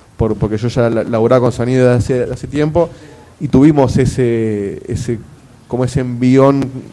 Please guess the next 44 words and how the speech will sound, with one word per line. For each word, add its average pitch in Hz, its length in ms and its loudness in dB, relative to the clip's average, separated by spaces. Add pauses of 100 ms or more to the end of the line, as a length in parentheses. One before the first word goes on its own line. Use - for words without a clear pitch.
eh, 107 320 -8 (200)
ya 127 100 2
resuelto. 113 640 2 (500)
Pero 120 100 0
hay 127 60 -4
gente 143 180 0
que 143 60 2
por 139 100 2
ahí 143 60 2
no 143 80 4
lo 143 120 2
tiene 170 380 2
y, 120 520 0
y 127 40 -2
está 127 160 -2
buenísimo 131 440 2
que 117 80 -4
se - 120 -6
largue 127 160 0
a 131 40 0
hacerlo, 147 460 0 (760)
pero 147 260 2
no 147 300 -2
quedarse 151 280 0
en 143 60 -2
la 127 60 -4
zona 147 220 -4
de 135 40 -2
confort 135 420 0
de, 131 60 2
"Bueno, 139 560 2
suena 160 320 0
más 135 200 2
o 131 60 -4
menos". 107 340 -4 (640)
No, 107 160 0
suena 156 180 2
más 156 140 2
o 156 40 2
menos, 175 260 2
pero 135 140 2
hacelo 143 320 0
sonar 131 260 -2
bien. 113 240 -2